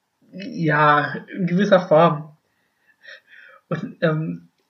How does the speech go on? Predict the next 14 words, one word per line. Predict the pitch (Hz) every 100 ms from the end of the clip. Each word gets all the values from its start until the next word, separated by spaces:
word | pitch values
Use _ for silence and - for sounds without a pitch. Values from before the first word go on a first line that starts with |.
| _ _ - -
mir | 185 190
kommt | 185 190 208
das | 202 196
auch | 185 185 - -
vor, | - 202
als | 208 208 196 180
wär's | 180 190 -
eine, | 180 170 170 - - _ -
eine | 180 175 - _
kleine | - 170 190
Schreibübung | - - 160 202 226 202 214 214
zu | 214 185
The |
Stand. | 175 - 208 175 131